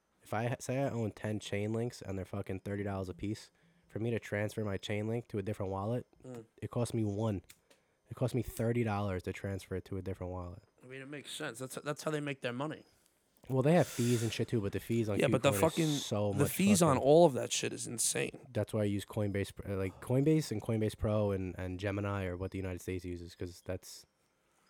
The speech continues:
Speaker 2: They still have fees. I
Speaker 1: Yeah, but if you use Coinbase Pro, it's
Speaker 2: When I went to go buy, oh, I gotta see, look at my V chain.
Speaker 1: I wouldn't do Coinbase just 'cause if you do Coinbase Pro, it's the same exact app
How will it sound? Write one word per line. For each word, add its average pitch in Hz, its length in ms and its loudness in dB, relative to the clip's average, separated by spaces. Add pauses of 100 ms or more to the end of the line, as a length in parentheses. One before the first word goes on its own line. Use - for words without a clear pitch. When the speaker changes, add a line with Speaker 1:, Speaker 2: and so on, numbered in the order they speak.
(240)
Speaker 2:
They 170 80 -2
still 208 240 8
have 151 180 10
fees. 117 480 0
I 151 240 2
Speaker 1:
Yeah, 120 300 4
but 113 100 0
if 107 100 -2
you 120 60 0
use 123 200 0
Coinbase 107 460 0
Pro, 107 260 2
it's - 200 -4
Speaker 2:
When 160 140 6
I 175 40 10
went 185 180 8
to 196 60 6
go 175 120 8
buy, 156 160 4
oh, 139 60 2
I 147 100 4
gotta 196 140 2
see, - 140 2
look 147 120 2
at 143 80 6
my 123 100 0
V 131 220 -6
chain. - 340 -8 (180)
Speaker 1:
I 104 60 2
wouldn't 117 320 2
do 107 220 0
Coinbase 98 460 -2
just 98 120 -8
'cause 101 200 -2
if - 120 -6
you 101 60 -4
do 104 100 -4
Coinbase 104 460 -2
Pro, 98 180 -4
it's 95 120 -6
the 95 60 -10
same 104 380 -4
exact 98 420 -4
app 101 280 -4